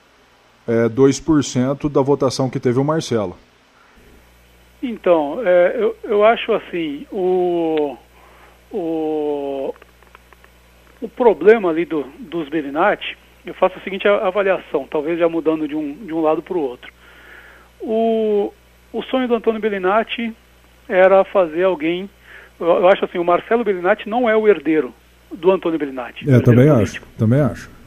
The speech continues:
Speaker 2: O sonho do Antônio Bellinati era primeiro o Antônio Carlos, que mostrou não ter apetite pra política, né? Não,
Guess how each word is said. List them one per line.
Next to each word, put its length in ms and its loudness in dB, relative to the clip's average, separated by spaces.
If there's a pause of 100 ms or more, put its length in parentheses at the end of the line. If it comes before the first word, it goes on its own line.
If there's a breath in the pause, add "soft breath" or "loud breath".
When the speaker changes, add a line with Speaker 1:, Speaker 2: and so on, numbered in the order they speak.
(160)
Speaker 2:
O 140 -8
sonho 320 0
do 80 2
Antônio 480 2
Bellinati 800 0 (500 loud breath)
era 320 6
primeiro 480 2
o 100 2
Antônio 300 -4
Carlos, 480 2 (960 soft breath)
que 920 -4
mostrou 480 -2
não 180 0
ter 180 2
apetite 480 -2
pra 120 -2
política, 560 -6 (580)
né? 200 -4 (760 soft breath)
Não, 540 -2